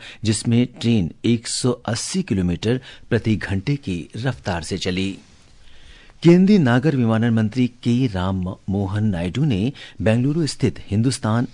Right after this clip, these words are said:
एरोनॉटिक्स लिमिटेड परिसर में अगली पीढ़ी के असैन्य हेलीकॉप्टर ध्रुव एनजी का उद्घाटन किया।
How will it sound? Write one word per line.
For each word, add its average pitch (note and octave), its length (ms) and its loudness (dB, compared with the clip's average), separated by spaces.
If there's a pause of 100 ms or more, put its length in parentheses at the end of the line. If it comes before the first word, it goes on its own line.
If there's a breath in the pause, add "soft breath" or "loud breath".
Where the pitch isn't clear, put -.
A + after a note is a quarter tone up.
एरोनॉटिक्स G2 600 -2
लिमिटेड F2+ 400 -2
परिसर F2+ 440 -2
में G2+ 240 0 (340 loud breath)
अगली A#2 220 4
पीढ़ी D#3 300 4
के G2+ 220 -2 (100)
असैन्य C3 400 2
हेलीकॉप्टर G2 680 0 (320 loud breath)
ध्रुव C3+ 320 6 (120)
एनजी G2+ 320 0
का G#2+ 140 -2
उद्घाटन F2+ 420 -2
किया। F2+ 300 -2